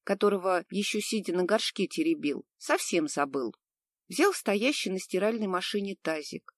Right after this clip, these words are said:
и, борясь с агрессивно-сексуальными порывами верного друга, присел на корточки,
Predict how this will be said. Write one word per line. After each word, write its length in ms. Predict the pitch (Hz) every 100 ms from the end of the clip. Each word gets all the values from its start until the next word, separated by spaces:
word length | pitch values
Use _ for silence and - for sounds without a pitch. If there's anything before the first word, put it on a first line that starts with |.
| _
и, 100 | 185
борясь 460 | 185 202 214 220 -
с 140 | -
агрессивно-сексуальными 1400 | 208 202 214 - 220 165 151 - 160 - 180 165 156 156
порывами 720 | - 175 185 160 156 156 147 -
верного 560 | 151 175 156 143 139 147
друга, 480 | 180 269 269 143 - -
присел 360 | 233 - 349
на 140 | 330 277
корточки, 720 | - 170 - 151 - - 151